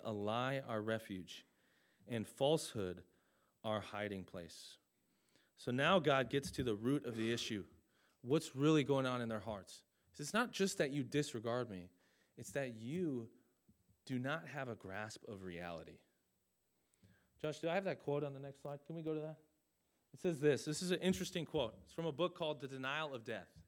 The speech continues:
And it says, "Man literally drives himself into a blind obliviousness with social games,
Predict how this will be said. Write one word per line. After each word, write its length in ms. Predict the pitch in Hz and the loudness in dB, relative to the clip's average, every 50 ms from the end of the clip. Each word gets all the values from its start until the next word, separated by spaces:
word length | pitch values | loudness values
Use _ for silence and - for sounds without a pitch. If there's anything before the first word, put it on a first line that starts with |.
| _ _ _ _ _ _ _ _ _ _ - - - - - _ _ _ _ _ - | _ _ _ _ _ _ _ _ _ _ -18 -18 -16 -18 -18 _ _ _ _ _ -10
And 100 | 143 143 | -8 -8
it 100 | 123 - | -8 -4
says, 260 | - 160 151 135 139 | -2 -2 -2 -2 -4
"Man 520 | 135 139 156 170 175 160 147 151 165 165 - - _ _ _ - - | -4 0 2 4 4 6 4 4 2 -2 -6 -10 _ _ _ -12 -4
literally 480 | 139 151 185 202 220 220 214 220 220 196 | 6 8 10 10 12 10 10 8 8 4
drives 440 | 135 139 151 147 156 175 180 - | 4 2 2 4 4 2 0 0
himself 460 | - 156 143 - 143 120 117 110 - - _ - | -2 -6 -4 -2 -4 -4 -4 -6 -8 -12 _ -6
into 340 | 160 143 - - 165 151 | -6 -6 -4 -2 0 0
a 60 | 135 123 | 0 0
blind 540 | 110 117 117 123 131 143 151 156 165 160 - | -2 -4 -2 0 2 2 2 0 0 -2 -4
obliviousness 960 | - 131 117 110 110 120 120 117 113 104 - - 92 80 - - - - - - _ _ _ _ _ _ _ _ _ _ _ _ _ _ _ _ - | -4 -4 -4 -2 -2 -2 0 0 -2 -4 -4 -8 -14 -16 -16 -18 -18 -18 -20 -20 _ _ _ _ _ _ _ _ _ _ _ _ _ _ _ _ -4
with 140 | - 123 113 | -4 -4 -4
social 400 | - - 151 147 139 - 143 131 | 0 2 2 2 2 2 -2 -2
games, 640 | 127 123 117 117 113 113 117 117 - - - - | 0 0 0 0 0 -2 -4 -6 -8 -14 -18 -20